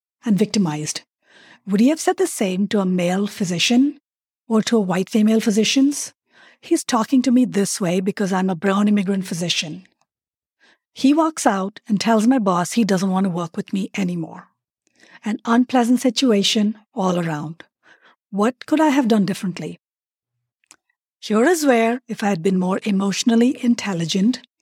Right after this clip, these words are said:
things could have been different. What is that, and why am I talking about it? This is the Leadership Prescription Podcast, and I am your host,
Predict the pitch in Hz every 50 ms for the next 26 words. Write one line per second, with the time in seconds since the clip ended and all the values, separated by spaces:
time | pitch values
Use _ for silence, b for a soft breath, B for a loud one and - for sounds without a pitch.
0 | _ _ - 330 359 359 - - - - _ - - 294 302 311 233 180 208 202
1 | 196 170 196 175 - - 190 156 143 151 165 - - _ _ _ _ _ _ _
2 | _ _ _ _ _ _ _ _ _ _ _ _ _ _ - 196 180 196 202 214
3 | 277 294 254 233 226 214 214 226 226 _ - - - 208 196 180 180 190 185 185
4 | 185 185 185 180 180 175 - 190 196 - 196 170 156 143 151 156 160 175 180 -
5 | - _ _ _ _ _ _ _ _ _ _ _ _ B B B B B B B
6 | B B B - 226 240 311 339 - - - - - _ _ _ _ _ _ -
7 | 233 202 175 190 180 180 185 214 226 262 240 - 330 320 - - 311 294 - -
8 | 233 202 - 233 220 214 - - 196 160 - - - 196 170 165 170 - - -
9 | _ _ _ _ _ b b b - 196 196 - - 233 208 208 233 240 254 269
10 | 302 330 302 - - - 214 202 180 180 180 - -